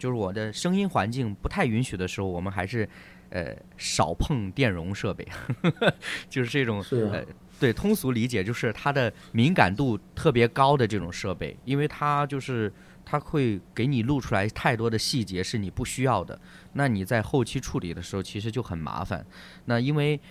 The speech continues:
Speaker 1: 呃，大部分的电容设备，然后当然除了乐器专用的，比如说那个架子鼓啊，或者什么那些专用的，它是非常指向性的那种电容设备，电容麦。但是其实大部分的电容麦，它的收音的范围又很大，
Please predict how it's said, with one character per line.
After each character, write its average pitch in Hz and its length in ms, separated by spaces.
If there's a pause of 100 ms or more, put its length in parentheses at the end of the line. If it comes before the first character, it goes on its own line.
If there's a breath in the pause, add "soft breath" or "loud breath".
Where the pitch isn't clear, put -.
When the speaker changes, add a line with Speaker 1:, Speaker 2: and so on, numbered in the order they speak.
(160 soft breath)
Speaker 1:
呃， 101 200
大 147 240
部 131 120
分 110 200
的 104 80
电 131 200
容 104 160
设 107 200
备， 85 240 (240)
然 123 120
后 131 120
当 170 120
然 165 140
除 - 160
了 127 100
乐 135 280
器 120 200
专 131 240
用 131 220
的， 87 180 (220)
比 101 80
如 101 60
说 113 120
那 123 120
个 113 40
架 131 220
子 110 100
鼓 90 180
啊， 90 140
或 113 140
者 98 80
什 87 140
么 101 100
那 107 140
些 104 120
专 127 240
用 127 140
的， 92 160 (260 loud breath)
它 139 120
是 127 160
非 156 180
常 104 380
指 87 160
向 127 240
性 131 200
的 95 120
那 95 120
种 78 220
电 92 180
容 80 160
设 87 200
备， 73 180 (220 soft breath)
电 104 120
容 87 140
麦。 85 220 (320 soft breath)
但 160 120
是 147 60
其 - 40
实 151 100
大 151 180
部 127 140
分 120 160
的 104 100
电 113 180
容 104 160
麦， 104 200
它 123 200
的 117 160
收 156 280
音 170 120
的 156 80
范 135 220
围 98 140
又 101 100
很 78 180
大， 92 220